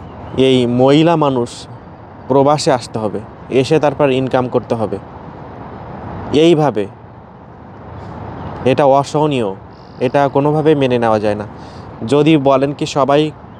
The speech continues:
খারাপ, যারা যাচ্ছে মিডল ইস্টে কাজ করতে, সবাই খারাপ না। নব্বই পার্সেন্ট, পঁচানব্বই পার্সেন্ট কিন্তু মানুষ এরকম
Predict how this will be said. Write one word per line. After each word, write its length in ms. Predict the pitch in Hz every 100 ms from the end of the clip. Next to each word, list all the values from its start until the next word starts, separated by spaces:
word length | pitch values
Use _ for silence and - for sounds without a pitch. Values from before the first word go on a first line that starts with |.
| -
খারাপ, 240 | 123 120 - - - - - - - - - - - - -
যারা 280 | 110 120 120
যাচ্ছে 300 | 120 117 127
মিডল 260 | 117 113 113
ইস্টে 260 | - 117 120 - - -
কাজ 220 | 123 -
করতে, 300 | 123 - 127 - - - -
সবাই 320 | 139 135 147
খারাপ 260 | - 117 -
না। 80 | 104 - - - - - -
নব্বই 340 | 147 143 156
পার্সেন্ট, 380 | 156 165 165 156
পঁচানব্বই 600 | 143 139 151 139 127 139
পার্সেন্ট 360 | 139 135 156 147
কিন্তু 220 | 151 147
মানুষ 280 | 131 131 147 - - -
এরকম 400 | 127 120 127